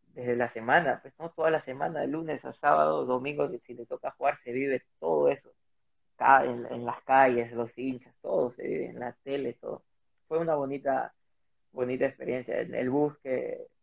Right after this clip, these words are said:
que nos llevó al estadio cantando, todo, o sea, los mismos jugadores, ¿ah? Cantando, todo, yo estaba así como diciendo,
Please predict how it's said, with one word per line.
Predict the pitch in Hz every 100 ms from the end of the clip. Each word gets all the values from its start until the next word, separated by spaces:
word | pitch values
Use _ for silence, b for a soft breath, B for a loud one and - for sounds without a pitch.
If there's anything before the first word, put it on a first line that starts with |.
| _ _ _ _ _ _ _ _
que | 135
nos | 127
llevó | 123 120 131
al | 131
estadio | 123 131 131 120
cantando, | 107 113 113 117 120 123 120 113 110 117
todo, | 131 127 117
o | 110 _ _ _
sea, | 127 -
los | 123
mismos | 131 147 147
jugadores, | 120 123 143 117 -
¿ah? | 131 _ _ _ _ _
Cantando, | 117 117 - 120 123 127 127 113 113 110 -
todo, | 135
yo | 127 127
estaba | 123 127 123
así | 123 131
como | - 120
diciendo, | 117 117 135 131 127 127